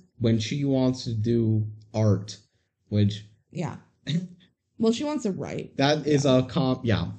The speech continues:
Speaker 1: I'd say art more in the generic
Speaker 2: Yeah, yeah,
Speaker 1: term.
Speaker 2: yeah, yeah.
Speaker 1: Um, that is a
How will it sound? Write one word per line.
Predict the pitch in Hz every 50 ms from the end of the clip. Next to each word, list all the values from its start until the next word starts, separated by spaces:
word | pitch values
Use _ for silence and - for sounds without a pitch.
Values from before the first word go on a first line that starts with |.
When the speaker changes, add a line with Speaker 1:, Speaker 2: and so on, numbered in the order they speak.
| - -
Speaker 1:
I'd | 139 151 160 165
say | 175 156 135
art | - 120 123 120 120 123
more | 123 120 117 113
in | 113 107
the | 113
generic | 120 104 120 113 107 104 104 104 104 - 254
Speaker 2:
Yeah, | 202
yeah, | - 165 98 95 95 95 92 95
Speaker 1:
term. | -
Speaker 2:
yeah, | - 50 50 - 50 50
yeah. | - - - -
Speaker 1:
Um, | 110 113 113 110 107 104 98 95 92 90 87 98 - - _ _ _ _ _ _ _ _ _ -
that | 131 131 143
is | 151 147 151 143 -
a | - 123 127 123 127